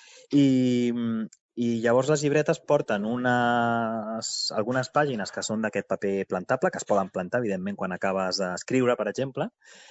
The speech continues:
I hi ha una altra part del paper que són,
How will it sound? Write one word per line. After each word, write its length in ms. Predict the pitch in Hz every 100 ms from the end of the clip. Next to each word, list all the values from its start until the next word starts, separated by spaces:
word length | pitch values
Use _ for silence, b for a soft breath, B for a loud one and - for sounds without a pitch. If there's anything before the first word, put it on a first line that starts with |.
| B B B _
I 100 | 143
hi 80 | 127
ha 60 | 151
una 220 | 156 151
altra 340 | 147 139 143 143 143 139 -
part 280 | 160 151 120
del 220 | 120 123
paper 460 | 135 127 156 160 160
que 160 | 131 117
són, 540 | - 120 123 135